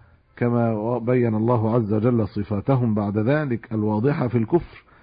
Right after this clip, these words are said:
ذلك بأنهم كانوا يكفرون بآيات الله ويقتلون الأنبياء بغير حق، ذلك بما عصوا وكانوا يعتدون.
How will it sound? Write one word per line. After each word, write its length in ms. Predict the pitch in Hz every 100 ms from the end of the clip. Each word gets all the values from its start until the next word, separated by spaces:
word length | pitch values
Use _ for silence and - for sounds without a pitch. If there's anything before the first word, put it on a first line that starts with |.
| - _ -
ذلك 360 | 92 123 120 117
بأنهم 440 | 113 110 120 113
كانوا 340 | 101 120 110 107
يكفرون 680 | - - 110 143 160 143
بآيات 500 | 120 113 117 117 113
الله 440 | 110 104 110 98 -
ويقتلون 840 | 98 117 - 113 123 127 160 170
الأنبياء 1080 | 151 - 139 135 127 123 131 151 156 151 -
بغير 500 | 127 135 139 143 131
حق، 280 | 127 160 - _ - - - _ _ _ _ _ _ _ _ -
ذلك 340 | 98 117 113 113
بما 300 | 104 104 110
عصوا 440 | 120 - 107 101
وكانوا 420 | 95 - 123 104
يعتدون. 840 | 104 113 98 110 104 143 147 101